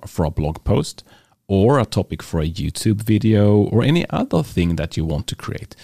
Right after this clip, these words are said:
You need to be creative and think about something that may interest your audience. And there is a lot of things written about this, but it can be anything from, uh,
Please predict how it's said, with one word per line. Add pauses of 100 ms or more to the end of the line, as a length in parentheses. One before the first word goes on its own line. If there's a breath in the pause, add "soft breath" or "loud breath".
(300 loud breath)
You
need
to
be
creative (200)
and
think
about
something
that
may
interest
your
audience. (840 loud breath)
And
there
is
a
lot
of
things
written
about
this,
but
it
can
be
anything
from, (680 soft breath)
uh,